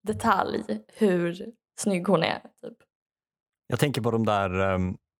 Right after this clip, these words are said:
Speaker 2: ryktena, eller förmodligen sanningarna som gick om kungar, att de hade speciella, liksom, de svenska kungarna hade liksom speciella rum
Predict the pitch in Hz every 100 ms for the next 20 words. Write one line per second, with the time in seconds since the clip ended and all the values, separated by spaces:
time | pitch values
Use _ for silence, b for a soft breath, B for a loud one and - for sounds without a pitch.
0 | - 101 120 - - 117 110 90 107 -
1 | 104 98 90 90 - 101 98 92 92 87
2 | 87 95 _ _ - 123 104 98 104 90
3 | - 104 90 - 92 110 101 95 98 85
4 | 92 90 82 87 98 - 85 85 82 87
5 | 90 85 85 - _ _ _ _ _ 113
6 | 104 113 101 98 104 98 95 92 87 90
7 | 98 101 87 92 101 92 90 113 87 87